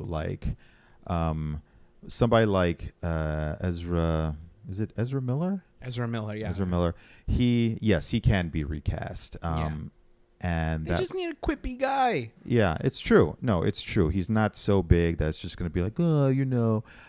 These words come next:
Speaker 1: I can't see anybody else in this role." Whereas R D J, um, an entire cinematic universe was sort of like,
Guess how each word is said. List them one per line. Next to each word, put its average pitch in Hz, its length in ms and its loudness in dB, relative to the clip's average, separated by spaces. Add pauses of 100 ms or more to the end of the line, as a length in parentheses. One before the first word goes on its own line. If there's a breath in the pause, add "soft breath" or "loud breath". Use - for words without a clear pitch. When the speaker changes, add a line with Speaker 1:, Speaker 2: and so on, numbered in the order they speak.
Speaker 1:
I 139 60 0
can't 147 280 0
see - 120 -2
anybody 127 400 4
else 113 220 2
in 113 60 -2
this 92 160 -4
role." 92 180 4
Whereas 95 300 4
R 98 140 8
D 87 120 -2
J, 85 440 4 (460 loud breath)
um, 82 300 0
an 82 80 -2
entire 85 340 0
cinematic 82 560 -2
universe 78 500 -2
was - 100 -6
sort 80 180 -2
of 76 100 -6
like, 76 360 -8